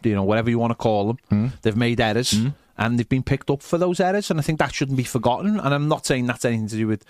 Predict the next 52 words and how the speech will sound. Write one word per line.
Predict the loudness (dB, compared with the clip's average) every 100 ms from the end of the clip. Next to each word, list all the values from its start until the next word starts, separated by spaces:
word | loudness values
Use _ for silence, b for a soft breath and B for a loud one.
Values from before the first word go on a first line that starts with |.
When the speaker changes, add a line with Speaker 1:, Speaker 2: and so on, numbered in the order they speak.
| B B B B B
Speaker 1:
well, | -2 0
it, | -2 _ _ _
it, | -4 -4 -6
it, | -6 -4
again, | -2 0 0
it's | -2 -2
to | 0
do | 0
with | 0 0
maybe | 0 2
the | 0
legal | 0 0 -2
team. | -2 -2 0
Maybe | 0 2
the | 2
error | 2 0
was | 0
not | -2 0
having | 0 0 -2 B B B B
the | -2 0
guy | 0 0 2
who | -2 -6 -8
t-, | -6 -6 -2
you | -2
know, | -2
Silky | -2 -2 0 -2
for | -2
the | -2
second | -2 -2 0
one. | -2 0
Maybe | 0 0
Speaker 2:
Uh, |
Speaker 1:
that | 0 -2
should | -4 -2
have |
been | 0 0
a | 0
big | -2 -2
thing | -2 0
as | 0
Speaker 2:
the | 0
Speaker 1:
well. | 0 -2
Speaker 2:
first | -4
one, | -2 0 2
yeah. | 0
Speaker 1:
Going | 0 0 2
in | 2
with, | 0 0 -2 -2
with | 0
all | 0
guns | 0 -2 0
blazing. | 0 0 0 -2